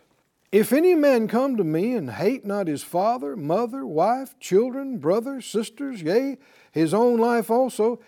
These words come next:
he cannot be my disciple. Whoever does not bear his cross and come after me cannot be my disciple.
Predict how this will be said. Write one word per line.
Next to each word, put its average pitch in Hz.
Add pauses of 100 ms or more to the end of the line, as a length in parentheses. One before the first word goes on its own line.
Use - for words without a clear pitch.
(160)
he 247
cannot 226
be 220
my 214
disciple. 247 (600)
Whoever 214
does 196
not 202
bear 226
his 220
cross 262 (320)
and 156
come 202
after 220
me 269
cannot 165
be 156
my 151
disciple. 120